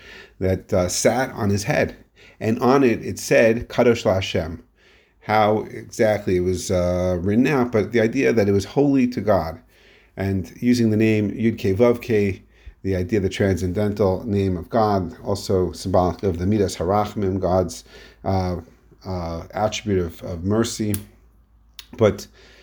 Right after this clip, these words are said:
there's something interesting about the tzitz, and I think what is important about this, this item is that it really brings home what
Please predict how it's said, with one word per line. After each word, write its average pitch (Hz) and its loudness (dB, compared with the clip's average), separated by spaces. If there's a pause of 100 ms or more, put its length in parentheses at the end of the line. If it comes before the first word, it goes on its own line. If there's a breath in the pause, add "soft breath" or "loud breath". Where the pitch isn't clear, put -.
(260 soft breath)
there's 117 -6
something 180 2
interesting 120 2
about 90 -2
the 92 -10
tzitz, - -4
and 101 0
I 95 0
think - -2 (100)
what 104 0 (120)
is 101 -2
important 127 2
about 92 -2
this, - -8 (440 soft breath)
this 101 -8
item 117 4
is 95 -6
that 101 -2
it 90 -12
really 147 -2
brings 113 0
home 90 -2 (680 soft breath)
what 123 2